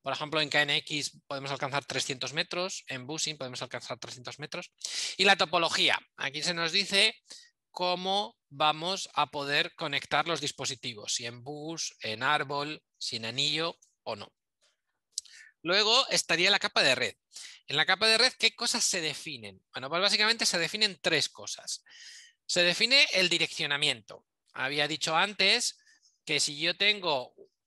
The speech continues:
una serie de dispositivos que hablan por un protocolo, tengo que cap-, ser capaz de diferenciarlos entre ellos. Tengo que ser capaz de asegurar que el telegrama está entregado correctamente al dispositivo correcto.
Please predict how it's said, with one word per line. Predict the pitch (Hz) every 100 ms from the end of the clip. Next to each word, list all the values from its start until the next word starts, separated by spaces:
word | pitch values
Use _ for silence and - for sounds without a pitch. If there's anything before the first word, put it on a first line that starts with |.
| _ -
una | 160 156 170
serie | 190 185
de | 175
dispositivos | 170 - 160 165 214 202 135
que | - 147
hablan | 165 160
por | 135 147
un |
protocolo, | 156 160 175 - 190 196 214 _ - _ -
tengo | 180 202
que | 208 202
cap-, | 196 -
ser | - 202
capaz | 202 190 214
de | 208
diferenciarlos | 185 160 160 156 170 190
entre | 190 147 131 127
ellos. | 120 107 - - _ - - -
Tengo | 151 170
que | -
ser | 170 185
capaz | 190 180 202
de | 185
asegurar | 156 170 151 165 202 -
que |
el | 175
telegrama | 147 139 139 160 185 190
está | - 165
entregado | 151 165 180 -
correctamente | 156 160 - 175 180 185 208 233
al | 143 147
dispositivo | 147 - 143 156 165
correcto. | 143 123 113 -